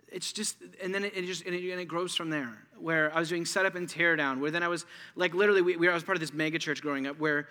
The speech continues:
you had this giant parking lot, and so they're like, "What do we do with these, like, crazy middle schoolers?" And so they had us, like, stand out by the parking lot and just wave at cars as they drove in.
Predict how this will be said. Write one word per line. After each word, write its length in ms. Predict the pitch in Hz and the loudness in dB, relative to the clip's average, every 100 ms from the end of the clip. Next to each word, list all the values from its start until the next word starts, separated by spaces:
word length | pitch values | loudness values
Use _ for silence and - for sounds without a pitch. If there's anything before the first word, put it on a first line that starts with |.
| - - - | -14 -18 -4
you 140 | 185 | 4
had 140 | 208 | 4
this 140 | 185 143 | 4 2
giant 380 | 131 175 190 - | 6 6 6 4
parking 360 | 170 180 170 | 4 4 2
lot, 220 | 156 139 | 2 0
and 100 | 151 | -2
so 100 | - | -2
they're 80 | 165 | 0
like, 140 | 156 151 | 0 0
"What 80 | |
do 40 | 185 | 0
we 80 | 180 | 0
do 140 | 160 | 0
with 100 | 160 | -2
these, 160 | 147 143 | -4 -4
like, 160 | 135 | -6
crazy 400 | - 156 156 143 | -6 -2 -2 0
middle 220 | 143 147 | 0 -2
schoolers?" 560 | 156 - 123 123 123 - - - - - | -4 -6 -6 -6 -8 -12 -16 -20 -10 -6
And 120 | 180 | 2
so 120 | 202 | 4
they 120 | 208 | 6
had 300 | 180 202 233 | 6 8 8
us, 160 | 254 - | 6 4
like, 260 | 185 180 - - _ | 2 0 -8 -20 _
stand 460 | - - - 214 233 | 0 2 6 6 8
out 140 | 233 | 6
by 140 | 202 185 | 6 4
the 80 | |
parking 400 | 165 - 208 196 | 4 4 4 2
lot 140 | 170 156 | 0 0
and 80 | 165 | 0
just 160 | 156 | -2
wave 260 | 143 165 180 | 2 4 4
at 80 | 175 | 2
cars 340 | 160 165 151 | 2 2 2
as 120 | 139 | 0
they 120 | 147 | 0
drove 280 | 131 143 127 | 0 -2 -2
in. 280 | 135 120 | -4 -6